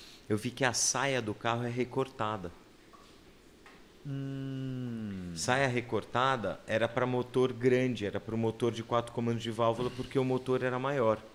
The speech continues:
Speaker 1: Então eles
Speaker 2: Uhum.
Speaker 1: tinham que recortar a saia.
Speaker 2: Uhum.
Speaker 1: E a saia é toda recortada lá. Os paralamas eram cortados pra,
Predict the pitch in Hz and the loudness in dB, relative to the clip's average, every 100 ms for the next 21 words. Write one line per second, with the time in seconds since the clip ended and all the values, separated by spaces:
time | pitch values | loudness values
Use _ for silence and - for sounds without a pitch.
0 | - - - 160 147 113 131 135 117 120 | -20 -16 -6 0 4 4 4 2 2 0
1 | 120 135 131 123 117 117 98 85 78 - | 0 0 0 0 -2 -2 -6 -8 -10 -8
2 | 131 123 120 131 151 160 156 - 143 156 | -6 -4 -6 2 4 4 0 -2 0 2
3 | 160 - - 156 170 127 113 113 104 - | 0 -2 0 4 4 4 2 -2 -6 -6
4 | 92 82 87 73 - - - - - - | -10 -8 -10 -12 -16 -20 -20 -20 -20 -20
5 | - - - - - 104 - 123 117 113 | -20 -20 -20 -20 -12 -10 0 2 4 6
6 | 131 156 127 107 117 120 117 135 127 - | 6 4 2 2 2 2 2 0 0 0
7 | 120 127 131 139 - 135 131 127 127 123 | 2 2 -2 -6 -6 -4 -2 -2 -4 -4
8 | 120 | -6